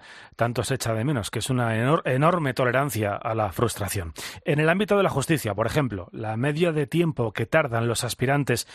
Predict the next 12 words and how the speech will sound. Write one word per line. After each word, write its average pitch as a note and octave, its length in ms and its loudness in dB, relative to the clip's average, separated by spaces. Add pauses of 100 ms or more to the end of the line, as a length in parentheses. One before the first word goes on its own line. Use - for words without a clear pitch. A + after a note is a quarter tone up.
(260)
en B2+ 240 -2
lograr C#3 280 2
una D3+ 180 2
plaza C3+ 440 0
oscila D#3 400 0
entre D#3+ 240 2
los C3+ 160 0
dos G3 220 0
y E3+ 40 2
los C3+ 140 0
cuatro E3+ 320 2
años, A#2 320 -2